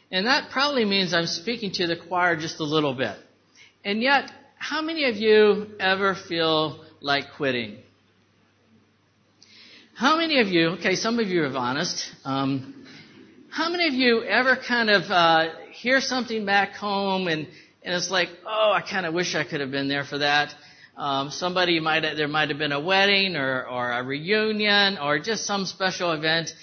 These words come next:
and you're all the way over in Thailand or some other place, and you think,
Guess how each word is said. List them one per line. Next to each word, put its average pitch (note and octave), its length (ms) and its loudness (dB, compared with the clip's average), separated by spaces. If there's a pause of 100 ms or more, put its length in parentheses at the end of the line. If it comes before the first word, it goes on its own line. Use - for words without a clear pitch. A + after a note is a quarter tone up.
(260)
and D3+ 240 -6
you're G#3+ 260 2
all A3 220 4
the A3+ 80 -4
way G#3 220 4
over F#3 200 2
in D#3 140 2
Thailand D#3+ 640 0
or C#3+ 80 -6
some F#3 240 -6
other F3+ 200 0
place, E3 520 2 (380)
and C#3+ 180 -4
you C#3+ 80 -4
think, D3 260 -6